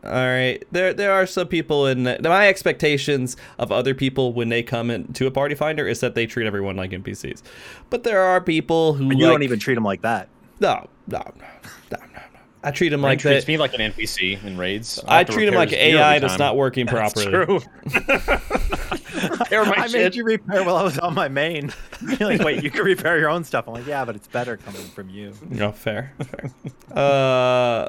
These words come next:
Speaker 1: but yeah, no, I, I try to keep that human part in there because that's when I, I think that might be something with streaming too, right? I, I don't know, like, you, you, like, humanize a little bit more and you have people you talk to, and you gotta be kinda careful.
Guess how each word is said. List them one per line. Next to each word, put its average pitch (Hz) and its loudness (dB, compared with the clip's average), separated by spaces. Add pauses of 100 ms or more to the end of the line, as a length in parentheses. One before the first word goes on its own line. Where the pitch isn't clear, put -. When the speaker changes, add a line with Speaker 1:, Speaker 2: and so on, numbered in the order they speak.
(140)
Speaker 1:
but 233 0
yeah, 214 6
no, 170 4
I, 85 0 (460)
I 196 6
try 208 2
to 180 2
keep 147 -4
that 123 4
human 117 -2
part 107 -2
in 101 -4
there 101 -4
because 107 -4
that's 120 -2 (280)
when 143 2
I, 160 4 (300)
I 170 0
think 311 -2
that 262 2
might 180 0
be 151 -2
something 143 -2
with 117 -2
streaming 117 -4
too, 101 -2
right? 101 -2 (120)
I, 139 -2 (100)
I 143 2
don't 139 0
know, 117 2
like, 110 -2
you, 127 0
you, 120 -2
like, 110 -4 (100)
humanize 110 -2
a 113 -2
little 107 -2
bit 101 -4
more 101 -2
and 101 -4
you 107 -2
have 104 -4
people 101 -4
you 98 -4
talk 120 -2
to, 117 -2 (400)
and 202 2
you 233 -4
gotta 247 2
be 190 -2
kinda 175 2
careful. 139 0